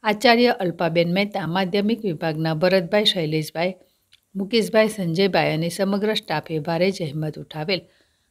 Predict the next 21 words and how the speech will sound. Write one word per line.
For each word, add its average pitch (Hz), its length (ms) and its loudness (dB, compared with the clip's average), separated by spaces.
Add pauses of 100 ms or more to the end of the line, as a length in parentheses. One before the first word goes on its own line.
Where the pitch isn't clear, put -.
(140)
અને 180 100 -4
સુંદર 196 420 2
આયોજન 165 520 2
કરી 196 340 2
આઝાદી 202 500 0
અમૃત 165 400 -2
મહોત્સવ 165 440 -4
પ્રસંગને 170 560 -4
હર 190 280 2
ઘર 226 220 0
તિરંગા 160 520 -2
માટે 190 300 0 (720)
વિદ્યાર્થી, 220 600 4
વાલી, 185 420 4
નગરજનોને 170 760 0
પ્રોત્સાહિત 170 600 -4
કરી 185 340 0
રાષ્ટ્રભક્તિ 202 720 -2
ઉજાગર 151 460 -2
કરી 147 300 -6
હતી. 185 300 -2